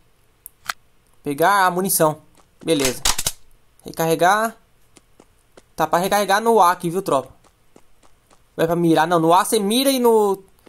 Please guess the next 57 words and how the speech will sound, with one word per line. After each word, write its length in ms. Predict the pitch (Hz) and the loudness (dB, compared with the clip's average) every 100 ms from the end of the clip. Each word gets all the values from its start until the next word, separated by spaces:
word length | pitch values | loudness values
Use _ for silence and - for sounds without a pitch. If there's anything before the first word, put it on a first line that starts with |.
| - | -2
Ah, 120 | 196 | 0
não, 60 | 185 | 0
tem 80 | |
a 60 | 190 | 0
mira 160 | 196 190 | 0 0
grandona 280 | 185 185 | 2 0
aqui 80 | 180 | -2
do 40 | 214 | 0
lado 220 | 214 233 | 2 2
e 20 | |
no 120 | 220 | 2
A 80 | 214 | 2
você 100 | 226 | 2
atira, 300 | 220 226 185 | 0 0 -2
tá, 120 | 160 | 0
tropa? 300 | 175 143 - _ _ _ - _ _ _ _ _ - | 0 -2 -4 _ _ _ -20 _ _ _ _ _ -6
Aí 120 | 165 | -4
tem 120 | 202 | -2
essas 300 | 202 190 185 | 0 0 -2
duas 400 | 160 156 165 208 | -4 -8 -2 0
bolinhas 280 | 180 180 185 | 2 0 0
em 40 | 165 | 4
volta, 320 | 180 180 170 | 4 4 -2
embaixo 340 | 170 165 185 | 0 0 0
aqui, 220 | 185 233 | -6 -4
que 80 | 220 | -2
é 20 | |
pra 140 | 214 214 | -2 -2
você 520 | 208 214 208 208 190 | -2 0 2 2 0
recarregar 440 | 196 202 202 202 196 | 0 -2 -2 2 2
a 80 | |
arma, 140 | 143 131 | 2 0
tá? 260 | 160 185 - _ _ _ _ _ _ _ _ _ _ _ - - | -2 -2 -8 _ _ _ _ _ _ _ _ _ _ _ -20 -6
Mas 140 | - 254 | 0 2
aqui, 180 | 262 302 | 2 2
é, 180 | 202 170 | 2 2
tá 220 | 214 226 | 0 2
com 100 | 247 | 4
outro 240 | 254 320 | 4 4
bug 180 | 262 294 | 2 2
também, 240 | 330 302 | 2 2
tropa. 220 | 208 196 202 | 2 2 0
Acho 140 | - | 0
que 60 | 277 | -2
isso 100 | - | 0
aqui 100 | 269 | 0
é 40 | |
um 80 | 302 | 2
bug, 180 | 202 220 | 2 0
não 80 | 247 | 0
tem 140 | 294 | 2
lógica. 400 | 220 160 - 113 - _ _ _ _ - _ _ - | 4 4 0 -12 -14 _ _ _ _ -20 _ _ -4
A 160 | 185 247 | 0 0
arma 160 | 285 | 0
tem 340 | 285 277 254 226 | 0 0 0 0
trinta 300 | 277 320 311 | 0 2 2
munições. 640 | 302 302 - 185 135 - | 2 2 2 0 0 -6